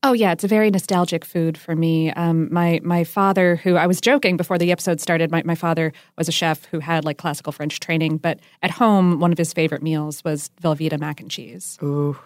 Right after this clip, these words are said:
Speaker 2: yeah, that's good stuff.
Speaker 1: And it is delicious. It doesn't really taste like food,
Speaker 2: <laughs>
Speaker 1: but it's so good.
Speaker 2: Yeah.
Speaker 1: It's just, like, salty and creamy and, uh
Speaker 2: Mm-hmm.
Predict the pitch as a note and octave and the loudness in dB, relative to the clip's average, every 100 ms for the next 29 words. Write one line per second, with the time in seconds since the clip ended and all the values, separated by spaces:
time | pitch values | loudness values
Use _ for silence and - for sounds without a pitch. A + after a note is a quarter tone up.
0 | _ - B2+ B2 B2 - A#2+ B2+ - A#2 | _ -14 -12 -10 -12 -12 -14 -14 -12 -4
1 | G#3 G3+ - F#3+ E3+ E3+ F#3 E3 E3 - | 0 0 2 -2 -2 -2 -2 0 -2 -4
2 | - - A#3 B3+ C#4+ E4 E4 D#4+ C#4 - | -8 -4 2 2 2 0 0 2 0 0
3 | A#3 - C4+ D#3+ - D#3+ _ _ F3 E3+ | -6 -2 -2 -2 -6 -12 _ _ -2 2
4 | A3+ G#3+ B3 F3 A3+ A3 - - A#3 F3+ | 2 2 0 0 0 0 -4 2 2 4
5 | G3 D3 A#2 F3+ - G#3 - G#3 - - | 2 0 -2 -6 -2 -2 -2 -6 -8 -12
6 | _ - A3 - A3+ F#3+ - - A#3 A3+ | _ -4 -2 0 0 0 -2 0 0 2
7 | B3 G#3+ E3+ D#3+ - F#3+ G3 G3 F#3+ F#3 | 2 4 2 0 -2 2 4 4 4 0
8 | E3+ E3 D#3+ - F3+ F3 D#3 C3 B2+ B2 | 0 0 -2 -4 -6 -4 -4 -4 -6 -6